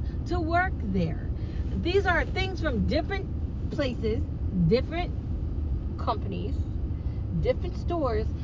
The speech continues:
different times, different days. Do you know what I'm saying?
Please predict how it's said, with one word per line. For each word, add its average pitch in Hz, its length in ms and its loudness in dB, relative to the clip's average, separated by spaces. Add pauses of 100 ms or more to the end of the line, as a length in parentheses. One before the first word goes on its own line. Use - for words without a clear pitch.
(200)
different 294 340 -2
times, 208 480 -2 (320)
different 202 340 0
days. 214 400 2 (480)
Do 214 80 -2
you 214 60 0
know 214 180 2
what 233 120 0
I'm 233 120 0
saying? 202 400 0